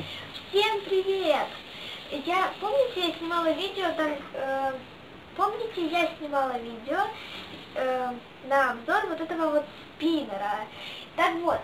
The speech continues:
и я вам в том видео обещала, что я сниму, э, переделку этого спиннера, то есть я буду клеить на него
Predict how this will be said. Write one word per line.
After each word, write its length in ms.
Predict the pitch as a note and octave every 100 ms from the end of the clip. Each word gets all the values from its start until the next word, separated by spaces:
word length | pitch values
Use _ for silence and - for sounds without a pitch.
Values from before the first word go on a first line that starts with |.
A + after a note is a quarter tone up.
| -
и 80 | D#4+
я 220 | E4 F#4
вам 180 | F#4+ F4
в 80 | -
том 260 | E4+ D#4+ B3+
видео 380 | C4+ F#4+ F#4+ F4+ D4 -
обещала, 560 | C#4+ C#4+ F#4 E4+ D#4+
что 220 | - -
я 240 | D#4 D#4+ - - -
сниму, 500 | D4+ E4 F4 F4+ E4 C4+ - - - - - - - - - - -
э, 380 | D4+ D4+ D4 D4 D4 - - - -
переделку 640 | E4+ F4+ C#4 F4+ D#4 D4+
этого 340 | D4 D4 C4 B3+ -
спиннера, 480 | D4+ F4+ G#4+ G#4+ G#4
то 60 | E4
есть 180 | D4+ C4+
я 120 | D4
буду 220 | C4+ C4
клеить 580 | C4 C4 C#4+ F4+ F#4+ F#4 F4
на 60 |
него 440 | E4+ E4 D#4 E4